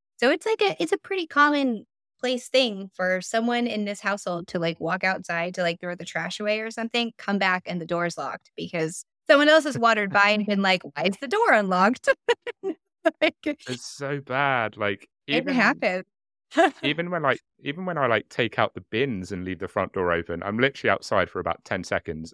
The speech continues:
Speaker 2: and I'm looking around being like,
Speaker 1: Yep.
Speaker 2: "Someone, someone might actually walk into my house." <laughs>
Speaker 1: My brain works the exact same way,
Speaker 2: <laughs>
Speaker 1: so this makes perfect sense to me.
Speaker 2: Oh, dear.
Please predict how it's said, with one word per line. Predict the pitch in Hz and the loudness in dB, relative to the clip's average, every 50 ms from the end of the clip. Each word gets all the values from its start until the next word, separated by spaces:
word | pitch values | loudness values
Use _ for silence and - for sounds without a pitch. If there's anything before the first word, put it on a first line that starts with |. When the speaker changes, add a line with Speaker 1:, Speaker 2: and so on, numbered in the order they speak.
| _ - | _ -6
Speaker 2:
and | 104 90 82 | -4 0 0
I'm | 82 82 82 85 | 0 0 0 -2
looking | 90 92 98 98 95 - - - 95 | -6 -4 -2 -2 -2 -2 -4 -6 -4
around | 82 82 87 85 82 78 80 80 80 | -2 -2 0 -2 -2 -2 -6 -8 -8
being | 87 85 80 | -8 -8 -8
like, | 78 78 76 - - _ _ _ _ _ _ _ _ _ _ - | -8 -10 -10 -12 -14 _ _ _ _ _ _ _ _ _ _ -12
Speaker 1:
Yep. | 220 190 | -2 2
Speaker 2:
"Someone, | 127 131 127 123 127 123 | 4 4 4 4 0 -2
someone | - - 143 135 127 117 | -2 0 2 2 2 2
might | 107 104 107 107 - | 2 4 4 4 4
actually | - 101 - - - 110 98 | 2 -2 -2 -4 -6 -8 -6
walk | 90 92 90 85 - 98 | -4 -4 -4 -4 -4 -6
into | 90 82 - 90 | -8 -8 -10 -12
my | 82 80 | -16 -16
house." | 80 82 - _ _ _ _ _ _ _ _ _ _ _ _ _ - 151 _ - - 139 | -16 -18 -20 _ _ _ _ _ _ _ _ _ _ _ _ _ -12 -12 _ -2 0 0
<laughs> | - 381 - - - 415 - _ - 427 - - _ - - _ _ _ _ _ _ _ - | 2 0 -2 -2 -4 -8 -8 _ -6 -6 -6 -8 _ -20 -20 _ _ _ _ _ _ _ -16
Speaker 1:
My | 220 226 208 233 254 | -10 -6 -4 -2 2
brain | 254 311 330 339 302 | 2 2 4 2 2
works | 277 277 285 - - | 0 -2 -4 -6 -10
the | - 277 247 233 | -8 -6 -4 -4
exact | 233 233 208 190 180 202 220 - | -2 -2 -2 -2 -2 -2 -6 -8
same | - 208 208 202 | -8 -8 -6 -2
way, | 190 135 175 190 233 262 254 | -2 0 0 0 0 0 2
Speaker 2:
<laughs> | - | 2
Speaker 1:
so | - 196 185 180 | 2 2 2 2
this | 180 214 233 247 - - | 0 0 -2 -2 -2 -2
makes | 269 269 277 - - - | -2 -2 -2 -4 -6 -6
perfect | - 262 254 - 269 254 - - | -2 -2 -2 -2 -4 -4 -2 2
sense | 220 240 277 262 - - | 4 4 4 2 2 -2
to | - 214 | -6 -4
me. | 185 160 170 220 - - _ _ _ _ _ - | -2 -2 0 0 -2 -2 _ _ _ _ _ -4
Speaker 2:
Oh, | 107 107 104 101 101 98 98 101 87 _ | -2 0 0 0 0 -2 -6 -8 -10 _
dear. | - - 90 85 85 87 87 90 | -12 -10 -8 -8 -8 -8 -10 -12